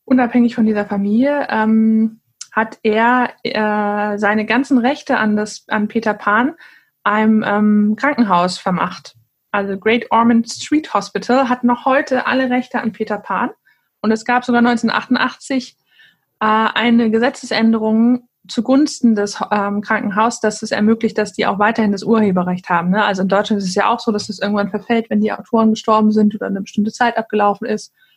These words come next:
Und das ist außer Kraft gesetzt worden für, nur für dieses, ähm, Krankenhaus, nur für Peter Pan.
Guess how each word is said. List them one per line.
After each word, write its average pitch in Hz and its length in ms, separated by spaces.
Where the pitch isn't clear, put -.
Und 208 120
das 208 160
ist 240 100
außer 202 240
Kraft 220 280
gesetzt 185 340
worden 185 280
für, 240 640
nur 226 200
für 220 240
dieses, 196 440
ähm, 202 220
Krankenhaus, 214 500
nur 208 140
für 202 120
Peter 185 300
Pan. 175 300